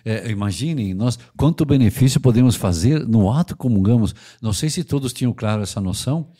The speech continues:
quanto, quantos efeitos maravilhosos quando fazemos nossa comunhão e, é, essa, todo esse escalonamento. Sofre uma coisa, padre,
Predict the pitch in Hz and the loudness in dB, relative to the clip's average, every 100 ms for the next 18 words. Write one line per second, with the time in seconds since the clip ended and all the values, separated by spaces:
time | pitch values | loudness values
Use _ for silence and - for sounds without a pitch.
0 | - - - - - 170 170 135 165 175 | -20 -14 -14 -8 -6 -6 -8 -10 -10 -8
1 | 165 131 - 135 139 131 127 131 110 95 | -8 -10 -8 -10 -10 -10 -8 -6 -6 -6
2 | 139 143 147 135 120 113 147 113 110 107 | -6 -8 -12 -10 -10 -8 -10 -10 -10 -8
3 | 160 - 151 - 123 101 90 98 143 - | -8 -8 -12 -10 -6 -4 -4 -4 -6 -12
4 | _ _ _ _ - 117 156 - _ - | _ _ _ _ -10 -6 -6 -10 _ -8
5 | 113 110 104 101 98 - 107 - 110 127 | -6 -6 -6 -6 -8 -10 -14 -14 -12 -12
6 | 131 123 123 - 131 127 101 117 120 - | -10 -12 -14 -12 -8 -6 -4 -6 -8 -14
7 | _ - 190 208 185 - 190 165 156 127 | _ -8 -8 -4 -6 -4 -4 -2 0 2
8 | 104 | 2